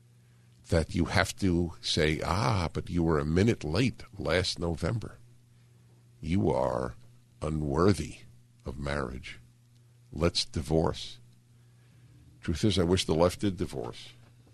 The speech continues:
I have a fantasy every so often of left states, the Soviet states, and the free states of America. I know where I would live.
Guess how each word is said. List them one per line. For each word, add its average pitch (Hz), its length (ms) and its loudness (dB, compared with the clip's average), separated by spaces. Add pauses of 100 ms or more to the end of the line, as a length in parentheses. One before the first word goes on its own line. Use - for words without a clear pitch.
(2000)
I 85 120 -2
have 135 160 2
a - 60 -4
fantasy 80 640 0
every 78 220 0
so 69 300 -4
often 87 500 -2
of - 260 -12
left - 360 -6
states, - 560 -4 (1000)
the - 80 -10
Soviet 78 540 -2
states, - 500 -6 (260)
and 78 140 -6
the 65 60 -8
free 78 240 -6
states - 540 -6 (280)
of 76 140 -12
America. 67 560 -8 (4000)
I 76 100 -6
know 80 120 4
where 76 160 4
I 87 80 2
would 101 160 2
live. 76 300 -4